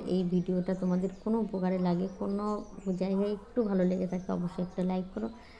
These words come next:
আর লাইক না করলে চলবে, এটা একদম আমার মনের কথা, সত্যি কথাটা বলার জন্য এই ভিডিওটা করা। অন্য ভিডিও করলে লাইক বলি, যারা নতুন সাবস্ক্রাইব করার জন্য বলে, এটা কিছুই বলবো না। সবাই মাকে ডাকো, সবাই সুস্থ থেকো, ভালো থেকো, বিশেষ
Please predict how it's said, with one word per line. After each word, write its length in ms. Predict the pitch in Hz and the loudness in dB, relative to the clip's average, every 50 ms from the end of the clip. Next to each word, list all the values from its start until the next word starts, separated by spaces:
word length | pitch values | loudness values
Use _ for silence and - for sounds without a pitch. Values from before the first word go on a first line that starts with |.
| - - | -10 -2
আর 100 | - 220 | 2 4
লাইক 280 | 233 214 190 190 190 202 | 6 6 6 4 4 4
না 180 | 196 180 180 175 | 4 4 4 4
করলে 300 | 180 180 180 185 190 190 190 | 4 4 4 4 4 2 2
চলবে, 400 | 190 175 175 175 180 185 202 - - - | 2 2 2 2 0 0 -2 -4 -4 -2
এটা 380 | 185 180 180 196 190 196 196 214 - - - | -2 0 2 2 2 2 2 0 -2 -4 -2
একদম 360 | 180 180 180 180 202 208 208 | -2 0 0 0 0 0 0
আমার 120 | 202 202 | 0 2
মনের 280 | 196 190 185 185 190 185 190 | 2 2 2 2 0 -2 -2
কথা, 180 | 196 190 208 196 | -2 -4 -4 -4
সত্যি 640 | 202 - 185 - - - - - - - 226 220 220 | -4 -6 -6 -6 -8 -18 -20 -16 -8 -4 -4 -2 0
কথাটা 300 | 185 180 185 185 180 196 | -2 0 0 -2 -2 0
বলার 300 | 190 185 185 190 190 185 | -2 0 0 -2 -2 -2
জন্য 180 | 196 202 220 226 | -2 -2 0 0
এই 120 | 226 214 | 0 2
ভিডিওটা 380 | 196 190 180 185 180 180 196 196 | 2 2 2 2 2 0 -2 -2
করা। 280 | 190 196 196 214 240 240 - - - - - - - - - | 0 0 0 -2 -2 -6 -10 -18 -20 -20 -20 -18 -16 -10 -4
অন্য 260 | - 208 208 214 214 | -2 2 2 4 4
ভিডিও 260 | 214 220 196 220 220 | 4 4 4 4 2
করলে 400 | 214 - 214 202 202 202 202 202 | 2 0 2 2 4 4 4 4
লাইক 300 | 202 196 185 185 180 180 180 - - 185 | 4 2 2 2 2 0 -2 -6 -4 0
বলি, 380 | 180 180 180 185 185 190 190 180 | 2 4 4 4 4 2 2 2
যারা 240 | 180 180 175 180 | 2 2 4 4
নতুন 340 | 180 180 180 175 180 185 185 | 4 4 4 2 2 0 0
সাবস্ক্রাইব 600 | 180 - 185 175 180 - - - - 185 185 185 185 - - - - | 0 0 -2 -4 -4 -6 -8 0 2 2 2 2 0 -4 -10 -4 -2
করার 260 | 185 185 185 180 175 | 0 0 0 -2 0
জন্য 180 | - 185 190 | 0 0 0
বলে, 220 | 190 202 214 214 214 | 0 0 0 0 0
এটা 160 | 196 185 202 | 0 0 -2
কিছুই 460 | 196 - 208 202 - - 233 233 226 | 0 0 -2 -2 0 0 0 2 2
বলবো 300 | 214 202 190 190 185 185 | 2 0 0 0 0 0
না। 160 | 190 208 226 240 - - - - - - - - - - - - - - - - - | -2 -2 -2 -4 -8 -14 -18 -20 -20 -20 -20 -18 -18 -16 -16 -16 -16 -16 -16 -8 -2
সবাই 220 | 208 196 190 208 214 | 0 2 2 2 2
মাকে 360 | 214 208 196 190 180 185 196 | 2 2 0 0 0 -2 -2
ডাকো, 300 | 190 196 190 190 - 208 - - | -2 -2 -4 -4 -6 -8 -6 -4
সবাই 200 | 190 190 190 190 | -2 -2 -2 -2
সুস্থ 300 | 190 202 190 190 - 214 | 0 -4 -4 -4 -4 -4
থেকো, 280 | 208 208 214 220 220 | -2 -2 -2 -2 0
ভালো 220 | 208 196 190 190 190 | 0 0 0 0 -2
থেকো, 260 | 190 196 196 - 214 | -4 -6 -6 -4 -4
বিশেষ 300 | 196 190 185 - 190 | -4 -4 -2 -2 -4